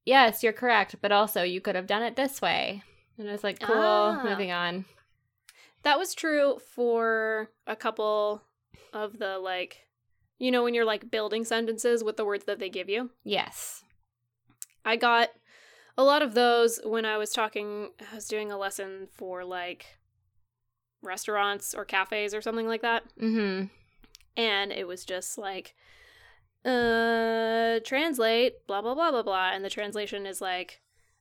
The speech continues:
Speaker 2: like, "Coffee with some milk." But you can, you don't have to say, you can say "milk" or "some milk" and it doesn't matter.
Speaker 1: Yeah.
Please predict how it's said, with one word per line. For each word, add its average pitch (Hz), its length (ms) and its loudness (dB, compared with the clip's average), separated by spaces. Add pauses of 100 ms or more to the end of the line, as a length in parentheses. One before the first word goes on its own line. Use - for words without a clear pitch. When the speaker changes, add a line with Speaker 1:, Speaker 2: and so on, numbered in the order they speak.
(160)
Speaker 2:
like, 185 200 -16 (680)
"Coffee 214 500 0
with 214 640 -4
some 226 720 0
milk." 240 540 0 (600)
But 226 240 0
you 220 140 -6
can, 202 360 -8
you 226 120 -8
don't 226 200 -2
have 190 240 -8
to 220 80 -8
say, 196 460 -4 (280)
you 220 80 -8
can 214 100 -8
say 240 200 2
"milk" 233 320 -2
or 196 220 -2
"some 262 300 0
milk" 311 240 0
and 202 80 -4
it 175 40 -8
doesn't 180 200 -8
matter. 220 300 -2 (360)
Speaker 1:
Yeah. 208 360 0